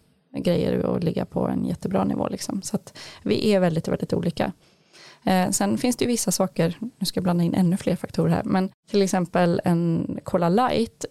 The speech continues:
kan ju, eh, inte hos alla kanske, men hos många så kan det ju påverka insulin men inte blodsocker.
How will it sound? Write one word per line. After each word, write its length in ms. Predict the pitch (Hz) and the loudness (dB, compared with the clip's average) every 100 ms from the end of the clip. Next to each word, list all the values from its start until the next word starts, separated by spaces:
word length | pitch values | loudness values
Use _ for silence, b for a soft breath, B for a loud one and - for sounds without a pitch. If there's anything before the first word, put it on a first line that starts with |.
| _ | _
kan 380 | - 175 160 160 | -2 0 2 2
ju, 240 | 160 165 165 196 - _ | 4 4 2 -2 -10 _
eh, 100 | - - | -6 -2
inte 260 | 190 - | -2 0
hos 100 | 185 | 0
alla 220 | - 170 170 | 0 0 0
kanske, 360 | 196 180 269 269 | 0 0 0 2
men 320 | 208 190 196 - | 0 0 -2 -2
hos 240 | 185 175 | -2 2
många 420 | 180 180 165 208 | 2 4 2 2
så 120 | 214 | 0
kan 140 | 202 175 | -2 -2
det 40 | |
ju 60 | 175 | 0
påverka 360 | - 170 170 | 0 0 -2
insulin 600 | - 220 226 - 196 175 | 0 2 2 0 0 0
men 200 | 175 165 | 2 0
inte 240 | 165 160 165 | 0 -2 -2
blodsocker. 580 | 170 170 - - 208 | -2 -2 -6 -4 -4